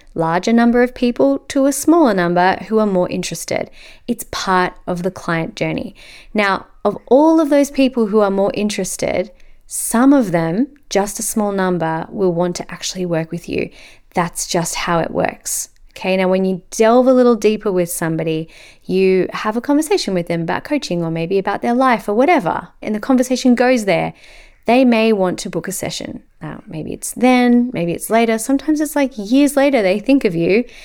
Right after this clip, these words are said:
and they want to have an experience with you. And over time, they then decide they want to work with you and become a client.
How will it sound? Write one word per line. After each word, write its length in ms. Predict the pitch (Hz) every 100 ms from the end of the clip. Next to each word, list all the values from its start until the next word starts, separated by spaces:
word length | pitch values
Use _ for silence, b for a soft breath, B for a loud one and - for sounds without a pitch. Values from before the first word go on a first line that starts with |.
| B B -
and 160 | 208 220
they 180 | 233
want 200 | 233 214
to 40 | 214
have 160 | 214
an 60 | 214
experience 480 | 220 - - 285 214
with 180 | 180 180
you. 140 | 165 -
And 180 | 202 -
over 220 | 185 196
time, 920 | 208 - - 330 359 226 180 175 220 b b b b
they 180 | 208 214
then 220 | 208 202
decide 580 | 202 202 180 165 165 -
they 160 | 175 170
want 240 | 165 170
to 120 | -
work 260 | 170 165 160
with 160 | 170 -
you 240 | 170 160
and 100 | 165
become 320 | 160 - 160
a 60 | 165
client. 400 | - - - -